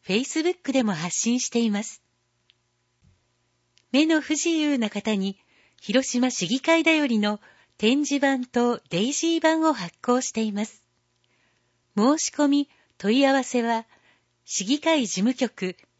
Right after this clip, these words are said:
秘書広報室広報担当、電話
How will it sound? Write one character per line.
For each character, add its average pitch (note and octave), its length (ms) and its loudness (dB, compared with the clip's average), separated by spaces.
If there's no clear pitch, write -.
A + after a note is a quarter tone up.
秘 - 140 -12
書 D#4 180 2
広 D4+ 340 0
報 D4+ 240 2
室 - 480 -8
広 C4+ 320 2
報 C#4+ 240 0
担 A#3+ 380 -2
当、 A3 420 -4
電 G3+ 260 0
話 F#3+ 240 -2